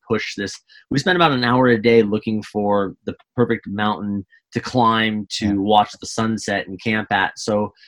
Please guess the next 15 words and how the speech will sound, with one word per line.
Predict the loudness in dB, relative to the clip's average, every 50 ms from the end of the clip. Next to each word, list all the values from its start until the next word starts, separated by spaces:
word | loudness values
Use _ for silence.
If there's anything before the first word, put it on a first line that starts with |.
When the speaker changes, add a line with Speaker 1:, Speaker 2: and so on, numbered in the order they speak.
| -20 _ _ _
Speaker 1:
where, | _ 0 4 4 6 6 6 4
where | 4 4 4 4 6 6 6 6
we | 6 4
used | 2 4 6 6 6 4 2 -6
to | -6 -6
stop, | -6 -2 0 2 4 4 2 2
where | 2 2 2
we | 2 2 0
used | 0 4 4 4 4 2
to | -4 -4
think | -2 -2 -2 -2 0
the | 0 0
adventure, | 0 0 -2 -4 -4 -6 -4 -2 -2 -2 -2 -4 _ _ _ _ _ _ -6
uh, | -2 0 0 0 0 0 -2
began, | -2 -2 -2 0 0 0 0 -2 -2 -4 -8